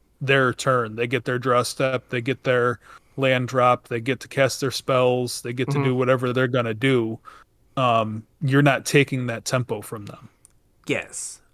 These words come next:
Speaker 2: I think the, the difference here is you get to draw so many cards with it so quickly.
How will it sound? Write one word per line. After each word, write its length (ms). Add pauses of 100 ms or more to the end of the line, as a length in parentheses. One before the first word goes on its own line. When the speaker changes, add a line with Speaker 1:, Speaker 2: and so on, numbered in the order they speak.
(140)
Speaker 2:
I 120
think 320
the, 240
the 100
difference 340
here 100
is 140
you 60
get 140
to 80
draw 340
so 200
many 160
cards 280
with 120
it 160
so 180
quickly. 500